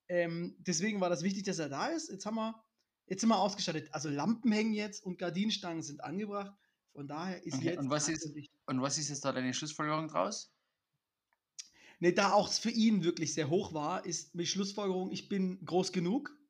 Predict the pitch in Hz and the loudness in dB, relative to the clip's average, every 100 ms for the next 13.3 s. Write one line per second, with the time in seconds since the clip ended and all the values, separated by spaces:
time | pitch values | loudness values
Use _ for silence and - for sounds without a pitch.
0 | - 175 147 208 190 147 - 147 127 175 | -8 -4 2 2 2 -2 -4 -8 -6 -8
1 | 196 _ _ _ _ - - _ - 160 | -8 _ _ _ _ -20 -20 _ -6 -2
2 | 156 160 160 165 160 160 170 165 160 - | -2 -2 -2 -2 -2 -2 -2 -2 -4 -12
3 | _ _ _ - 175 170 156 147 175 240 | _ _ _ -8 -6 -4 -6 4 6 6
4 | 247 208 202 190 190 202 233 170 160 156 | 6 4 4 4 2 0 0 0 -2 -4
5 | 175 180 175 175 185 175 160 170 190 170 | -2 -2 0 0 0 0 0 0 -2 -2
6 | 165 202 196 165 170 170 175 - 165 147 | 0 0 0 -4 0 0 0 -4 -6 -8
7 | 143 147 139 143 - - 165 131 - 117 | -14 -8 -4 -4 -4 2 2 2 -2 -6
8 | - 135 123 123 - 95 139 123 127 135 | -2 -4 -2 -6 -6 -8 -4 -4 -4 -6
9 | - 80 76 117 123 160 180 139 127 82 | -8 -8 -8 -6 -4 -4 -4 -6 -6 -6
10 | 76 - 170 220 233 190 175 170 196 - | -8 -6 0 4 4 4 2 0 -2 -2
11 | 185 202 196 196 175 262 320 - 156 143 | 0 2 2 2 0 0 -4 -4 -4 -4
12 | 135 139 147 147 147 135 131 131 127 120 | -4 -4 -4 -6 -6 -8 -8 -12 -12 -12
13 | 113 156 | -12 -14